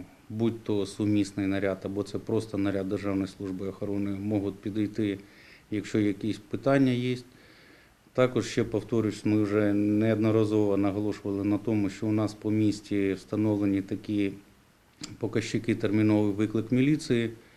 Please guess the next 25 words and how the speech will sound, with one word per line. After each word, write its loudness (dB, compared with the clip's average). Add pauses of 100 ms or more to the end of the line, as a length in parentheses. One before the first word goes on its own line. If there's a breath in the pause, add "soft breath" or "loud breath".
(420 loud breath)
та -4
на 2
тих -4
об'єктах, -2
які 0
охороняються 0
Державною 0
службою -2
охорони, 4 (200)
і 0 (600 loud breath)
власники, 2
замовники 2
цих, -4 (220)
е, -12 (140)
ну, -4
на 0
цих -4
підприємствах, -2
магазинах, -2
де -4
встановлені 0
такі -6
показчики, -2
вони 2
проінструктовані, 0